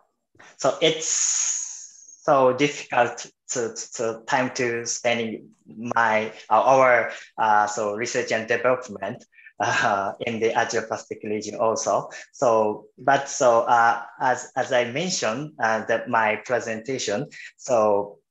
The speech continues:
uh, the digital, um, technology, um, is, uh, supported, um,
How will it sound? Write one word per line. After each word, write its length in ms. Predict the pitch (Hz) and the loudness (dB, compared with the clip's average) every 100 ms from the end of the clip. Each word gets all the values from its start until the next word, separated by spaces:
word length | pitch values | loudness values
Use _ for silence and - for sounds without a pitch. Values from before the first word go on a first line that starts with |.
| _ | _
uh, 540 | 120 113 107 107 107 - _ _ _ _ _ _ _ | 2 4 4 4 2 -6 _ _ _ _ _ _ _
the 180 | 127 135 | -4 -4
digital, 800 | 123 143 147 - 139 131 127 127 - - | 2 4 4 4 6 8 6 4 -2 0
um, 540 | 120 113 107 107 104 _ - - | 4 4 2 -2 -10 _ -14 -6
technology, 920 | - 143 135 160 139 95 117 180 _ _ - - | -2 2 4 4 2 -2 -4 -6 _ _ -20 -2
um, 720 | 107 107 104 101 101 101 - - | 2 4 4 4 2 -4 -10 0
is, 600 | 127 120 120 117 - - | 4 4 4 0 -6 0
uh, 360 | 113 107 104 101 | 2 4 4 2
supported, 800 | - 127 - 139 139 123 113 - - | 0 -4 -2 0 4 4 2 -2 -4
um, 560 | 110 101 98 98 98 | -2 0 0 -4 -10